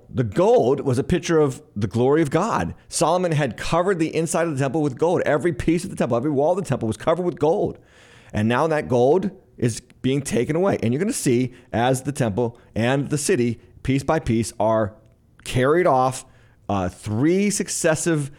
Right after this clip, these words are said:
um, uh, uh, what do you, what do you wanna call it? <laughs> Carrying off <laughs> moments, uh, carrying away moments of Jerusalem and the holy city happen.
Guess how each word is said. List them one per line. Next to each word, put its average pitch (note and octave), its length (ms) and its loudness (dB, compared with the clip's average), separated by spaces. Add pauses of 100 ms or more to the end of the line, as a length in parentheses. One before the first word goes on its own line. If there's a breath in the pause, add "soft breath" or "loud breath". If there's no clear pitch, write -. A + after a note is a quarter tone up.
(160 soft breath)
um, G2 480 -2 (520 loud breath)
uh, E2+ 540 -2 (100)
uh, D#2+ 320 -4 (540)
what G#2 120 -2
do G#2+ 40 2
you, F#2+ 40 -2
what G#2 100 0
do G#2+ 40 2
you G2+ 80 2
wanna F#2 140 -2
call F#2 260 -2
it? E2 140 -8 (500 soft breath)
<laughs> G2 100 -8 (1200 loud breath)
Carrying C#3+ 460 0
off A#2 400 -2 (120)
<laughs> - 140 0
moments, C#3 640 2 (760 loud breath)
uh, C3 220 2
carrying D3+ 380 2
away B2+ 320 2
moments A#2 520 0
of A#2+ 300 0
Jerusalem A#2+ 460 0
and A#2 140 0
the A2 80 2
holy G#2+ 260 0
city G#2+ 340 -2
happen. - 480 -2